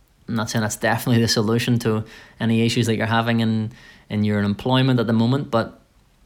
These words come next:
I'm just trying to explain the, uh, uh, the psychological theories of, uh, misdirection of anger. So sticking with that, you know,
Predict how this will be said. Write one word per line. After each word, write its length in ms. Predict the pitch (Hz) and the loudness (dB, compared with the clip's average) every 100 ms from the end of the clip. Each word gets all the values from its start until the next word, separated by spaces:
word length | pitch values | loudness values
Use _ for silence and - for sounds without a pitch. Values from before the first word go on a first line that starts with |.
| _ _ - | _ _ -10
I'm 80 | 110 | -8
just 180 | 110 | -6
trying 160 | - 107 | -4 -2
to 100 | 107 | -2
explain 600 | 104 - - 101 101 104 - - - | -2 -6 -4 -4 -2 -4 -8 -18 -10
the, 360 | 101 107 107 | -6 -4 -6
uh, 200 | 50 50 - - - - - - - - _ _ - - | -6 -8 -12 -16 -20 -20 -20 -20 -20 -20 _ _ -14 -10
uh, 320 | 101 90 95 | -6 -4 -4
the 220 | 87 110 113 | -6 -6 -6
psychological 760 | - - 120 110 107 104 107 | -4 -2 0 0 0 -2 -4
theories 480 | 104 113 104 104 104 - - | -2 -2 -2 -2 -4 -6 -8
of, 580 | 107 107 101 98 - - - - | -4 -4 -4 -8 -16 -18 -20 -16
uh, 180 | 69 | -10
misdirection 640 | 80 107 - 107 101 - 104 | -6 -6 -4 -2 -2 -2 -6
of 100 | 101 | -4
anger. 240 | 101 107 | -6 -4
So 320 | - 160 151 - - - - - | 0 0 0 -6 -18 -20 -20 -12
sticking 460 | - - 170 147 123 | -8 -2 -2 0 2
with 300 | 117 - - | 0 -2 -10
that, 400 | 123 113 104 104 - - - _ _ _ _ _ _ _ _ - | -4 -2 -2 -4 -12 -20 -20 _ _ _ _ _ _ _ _ -8
you 100 | 117 | -4
know, 240 | 101 101 | -4 -6